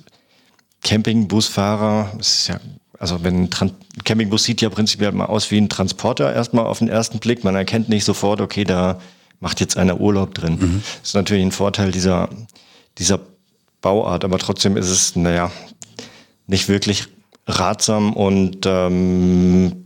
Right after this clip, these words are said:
Speaker 1: gerade in Regionen, wo die Campingplatzdichte sehr hoch ist, würde ich das auch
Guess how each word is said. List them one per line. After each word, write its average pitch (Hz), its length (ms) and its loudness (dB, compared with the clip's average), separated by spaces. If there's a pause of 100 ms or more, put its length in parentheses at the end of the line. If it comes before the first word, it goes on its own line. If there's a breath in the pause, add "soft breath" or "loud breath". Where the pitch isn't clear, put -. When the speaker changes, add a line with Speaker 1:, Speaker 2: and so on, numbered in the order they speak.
(120)
Speaker 1:
gerade 95 320 0
in 92 140 0
Regionen, 95 400 2
wo 92 60 2
die 85 100 -2
Campingplatzdichte 98 840 -2
sehr 90 220 0
hoch 101 160 0
ist, - 160 -2
würde 95 140 2
ich - 80 -8
das - 220 -4
auch - 200 -14